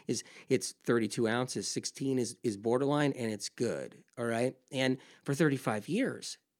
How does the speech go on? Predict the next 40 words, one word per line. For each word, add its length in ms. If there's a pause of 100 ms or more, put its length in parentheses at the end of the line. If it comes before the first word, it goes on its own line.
(160)
I've 100
been 140
spreading 360
that 140
information 640
that 100
when 140
you 60
do 140
the 100
sixteen 500
to 80
thirty-two 440
ounces 300
of 140
lemon 380
water 440 (420)
in 180
the 100
morning, 580 (720)
without 440
eating 360
anything 520
heavy 480
in 100
the 60
morning, 340
like, 160
no, 320
nothing 380
fats, 320
and 80
I'll 100
talk 240
about 260
those 160
fats 300
in 60
a 60
minute. 320